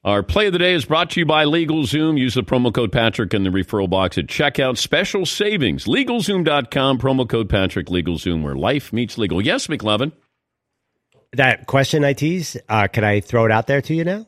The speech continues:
Speaker 1: Oh, give me the question again.
Speaker 2: I didn't give it to you yet.
Speaker 1: Oh,
Speaker 2: Okay.
Speaker 1: okay.
Speaker 2: Here it is. If
Speaker 1: Okay.
Speaker 2: you're drafting, uh, say, number one overall, and I could guarantee you that Chase Young will be a twelve-time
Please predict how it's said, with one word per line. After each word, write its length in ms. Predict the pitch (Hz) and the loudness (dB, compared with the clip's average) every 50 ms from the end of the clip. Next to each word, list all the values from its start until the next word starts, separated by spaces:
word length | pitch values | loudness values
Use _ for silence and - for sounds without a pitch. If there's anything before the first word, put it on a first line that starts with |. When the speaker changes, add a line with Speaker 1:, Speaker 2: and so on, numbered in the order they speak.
| _ | _
Speaker 1:
Oh, 80 | - 110 | -6 -4
give 140 | 113 135 139 | 0 0 0
me 80 | 143 | 0
the 100 | 135 127 | 0 0
question 420 | - - 131 120 110 - - 98 95 | 0 0 0 0 0 -2 -2 -4 -2
again. 240 | 87 82 78 60 - _ _ _ _ - | -2 -4 -6 -8 -10 _ _ _ _ 0
Speaker 2:
I 140 | 120 135 131 | 2 2 4
didn't 160 | 135 156 147 | 4 4 4
give 100 | 135 131 113 | 4 2 0
it 60 | - | 0
to 80 | - 98 | -2 -2
you 60 | 87 | -2
yet. 220 | 80 80 76 80 85 | -2 -4 -6 -4 -2
Speaker 1:
Oh, 80 | 104 | 0
Speaker 2:
Okay. 240 | 247 - 107 87 123 - - - | 2 2 2 0 -2 -6 -10 -10
Speaker 1:
okay. 200 | 101 98 - - - _ _ _ | -10 -8 -8 -12 -18 _ _ _
Speaker 2:
Here 220 | _ - 143 160 | _ 0 2 2
it 80 | 160 117 | 2 2
is. 260 | 104 80 69 67 - _ _ _ | 0 -2 -4 -10 -16 _ _ _
If 160 | - 135 135 - | 0 0 0 0
Speaker 1:
Okay. 100 | 117 117 | 0 2
Speaker 2:
you're 260 | 131 175 208 226 214 | 2 2 2 2 0
drafting, 680 | 147 - 143 135 127 120 - - - 117 110 107 - - _ _ - | 0 2 2 4 4 2 2 0 0 0 0 -2 -4 -8 _ _ -4
uh, 320 | 104 104 101 95 95 90 78 - _ _ | -2 0 0 0 0 -2 -6 -10 _ _
say, 200 | - - 127 123 | -4 0 2 4
number 220 | 110 117 117 113 113 | 4 4 4 4 4
one 180 | 107 113 107 | 4 4 4
overall, 460 | 107 101 92 95 92 80 71 69 73 - _ _ _ _ - | 2 2 2 2 2 0 -2 -6 -12 -18 _ _ _ _ -2
and 100 | 110 120 | 2 2
I 80 | 135 147 | 2 2
could 160 | - 165 143 | 2 0 0
guarantee 520 | 147 147 139 135 131 117 - - 139 131 | 2 2 4 2 2 0 -2 -2 -2 0
you 320 | 123 117 110 107 98 95 95 | 2 2 2 2 2 2 2
that 280 | 87 92 87 87 87 - _ _ _ _ _ _ | 2 0 0 -2 -4 -8 _ _ _ _ _ _
Chase 360 | - - 151 165 196 185 - | -2 2 2 4 2 2 2
Young 260 | 185 156 139 135 131 127 | 2 4 4 4 4 4
will 100 | 113 104 | 2 2
be 100 | 87 104 | 2 0
a 40 | 95 | 0
twelve-time 800 | 90 - - - 135 143 170 156 - - 156 160 151 147 143 | 0 -2 -2 0 0 0 0 -2 -4 -4 -2 0 2 0 0